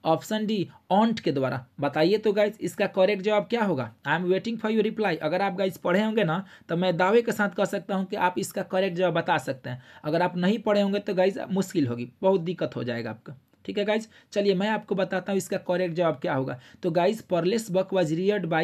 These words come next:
her missionary parents, कि परलेस बक का गाइस पालन पोषण उनके मिशनरी पेरेंट्स के द्वारा किया गया। मिशनरी पेरेंट्स का मतलब गाइस कि जो एक जगह से दूसरे जगह जाकर धर्म का प्रचार प्रसार करते हैं ना गाइस,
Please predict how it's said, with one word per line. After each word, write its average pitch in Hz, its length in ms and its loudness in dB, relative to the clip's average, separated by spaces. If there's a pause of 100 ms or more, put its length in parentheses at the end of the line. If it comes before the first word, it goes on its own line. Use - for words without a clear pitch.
her 156 140 -2 (320)
missionary 214 600 0
parents, 131 440 -2 (220)
कि 165 80 -6
परलेस 214 480 0
बक 185 200 0
का 190 120 -2
गाइस 180 220 0
पालन 175 340 -2
पोषण 180 260 -4 (100)
उनके 175 220 -2
मिशनरी 190 500 0
पेरेंट्स 185 440 -2
के 180 100 -4
द्वारा 160 200 2
किया 151 280 0
गया। 120 240 -4 (400)
मिशनरी 208 480 0
पेरेंट्स 220 400 4
का 214 100 0
मतलब 208 320 0
गाइस 196 260 2
कि 214 160 -4
जो 202 260 2
एक 226 200 0
जगह 185 280 2
से 208 160 -2
दूसरे 196 340 -2
जगह 196 220 0
जाकर 175 400 -2
धर्म 185 320 -2
का 185 180 -2
प्रचार 190 420 -4
प्रसार 185 340 -4
करते 175 300 -4
हैं 185 60 -2
ना 151 100 -4
गाइस, 135 200 -4